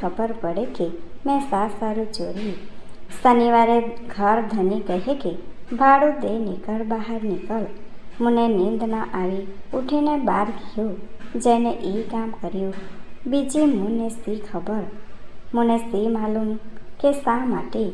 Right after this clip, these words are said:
પણ તને ઈજા ન થઈ હોત તો, તો, તો હું ડબ્બા રોટી પકવતો જ હોત ને.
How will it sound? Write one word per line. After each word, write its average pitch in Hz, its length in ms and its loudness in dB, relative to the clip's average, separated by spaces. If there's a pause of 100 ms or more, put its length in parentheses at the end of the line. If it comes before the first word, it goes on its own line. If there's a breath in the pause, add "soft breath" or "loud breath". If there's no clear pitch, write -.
(340)
પણ 311 200 6
તને 302 260 4 (100)
ઈજા 233 300 0
ન 233 200 0
થઈ 226 300 -2
હોત 220 260 -2
તો, - 220 -2 (920)
તો, 247 180 6
તો 226 300 6
હું 202 380 0 (200)
ડબ્બા 269 400 6
રોટી 208 520 -2 (520)
પકવતો 302 580 6
જ 294 40 2 (240)
હોત - 240 -2
ને. 311 100 -2